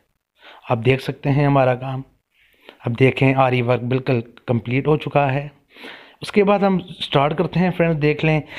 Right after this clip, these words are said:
जरदोजी वर्क जो हमने मोटिव तैयार किया था स्केचिंग करके, स्केचिंग करके आरी वर्क किया था। आरी वर्क के नी-,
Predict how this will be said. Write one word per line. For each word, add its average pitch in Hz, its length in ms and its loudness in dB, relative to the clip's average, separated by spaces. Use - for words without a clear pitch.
जरदोजी 131 480 2
वर्क 139 420 2
जो 131 140 2
हमने 135 240 4
मोटिव 127 300 2
तैयार 131 300 2
किया 131 260 0
था 127 260 2
स्केचिंग 135 440 -2
करके, 131 220 -4
स्केचिंग 127 340 -4
करके 131 320 -2
आरी 131 280 2
वर्क 135 220 0
किया 139 160 0
था। 135 120 2
आरी 143 180 2
वर्क 143 240 -2
के 143 120 -4
नी-, 135 140 0